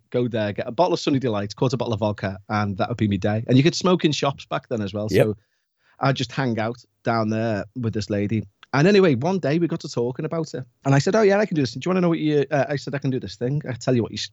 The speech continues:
Speaker 1: colour your stairs are." And she went, "Oh, would you mind reading something for me?" She went, um, she went, she said, "It's a watch." I went, "Yeah, go on." So she goes and gets this watch from the back. And she says, "Uh, the one thing I will tell you," she said, "it's, it always runs slow, this." She said, "It runs five minutes slow. And if I speed her up to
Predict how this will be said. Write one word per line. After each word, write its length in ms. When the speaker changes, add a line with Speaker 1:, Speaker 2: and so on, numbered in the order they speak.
Speaker 1:
colour 140
your 140
stairs 320
are." 120
And 140
she 80
went, 160
"Oh, 80
would 160
you 60
mind 260
reading 420
something 380
for 140
me?" 340
She 160
went, 300
um, 500
she 180
went, 200
she 140
said, 220
"It's 100
a 60
watch." 420
I 60
went, 100
"Yeah, 140
go 80
on." 180
So 160
she 140
goes 160
and 80
gets 160
this 140
watch 400
from 120
the 60
back. 400
And 200
she 120
says, 560
"Uh, 120
the 140
one 120
thing 180
I 40
will 160
tell 240
you," 60
she 100
said, 200
"it's, 300
it 100
always 400
runs 220
slow, 400
this." 160
She 140
said, 180
"It 60
runs 180
five 260
minutes 220
slow. 160
And 100
if 100
I 20
speed 280
her 60
up 60
to 200